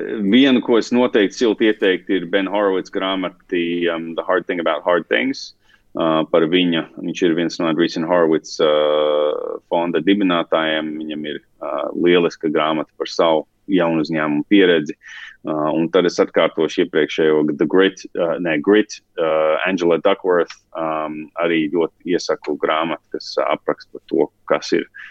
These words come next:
kas ir tās rakstura īpašības, kuras vajag attīstīt, lai būtu tiešām veiksmīgs. Ne tikai šajā jomā, bet arī daudzās cit-, citās.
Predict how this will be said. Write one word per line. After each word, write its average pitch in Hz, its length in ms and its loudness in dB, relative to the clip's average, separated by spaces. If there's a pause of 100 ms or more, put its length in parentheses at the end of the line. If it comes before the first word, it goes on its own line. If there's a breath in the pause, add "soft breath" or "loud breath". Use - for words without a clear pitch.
(140)
kas - 220 -2
ir 92 120 2
tās 73 280 0 (140)
rakstura 82 500 0
īpašības, - 600 0
kuras - 200 -8
vajag 71 300 0
attīstīt, - 500 -4
lai 69 120 0
būtu 73 280 -4
tiešām 67 320 -4
veiksmīgs. - 520 -4
Ne - 360 -2
tikai - 240 -2
šajā 73 320 0
jomā, 73 360 -4
bet - 280 -6
arī - 200 -4
daudzās - 440 -6
cit-, - 240 -8
citās. - 480 -4